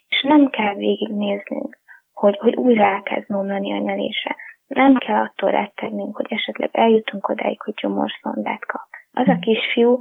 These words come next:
Speaker 1: aki minden más téren fantasztikusan erősödik.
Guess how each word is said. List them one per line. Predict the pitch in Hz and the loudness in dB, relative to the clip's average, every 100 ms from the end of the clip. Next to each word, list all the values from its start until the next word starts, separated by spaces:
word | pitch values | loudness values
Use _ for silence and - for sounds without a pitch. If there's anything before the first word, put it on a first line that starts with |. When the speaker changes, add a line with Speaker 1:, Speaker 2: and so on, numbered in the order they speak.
| - - - | -2 -16 -10
Speaker 1:
aki | 233 - | -6 4
minden | 269 302 277 214 | 8 8 8 6
más | 202 202 202 - | 2 -2 -2 -2
téren | 214 220 233 233 - | 0 2 0 -2 0
fantasztikusan | 262 240 240 214 - - 208 - 214 | 2 2 -4 -10 -10 -8 -6 -6 -6
erősödik. | 214 - 208 - 214 - - | -4 -4 -6 -6 -6 -8 -10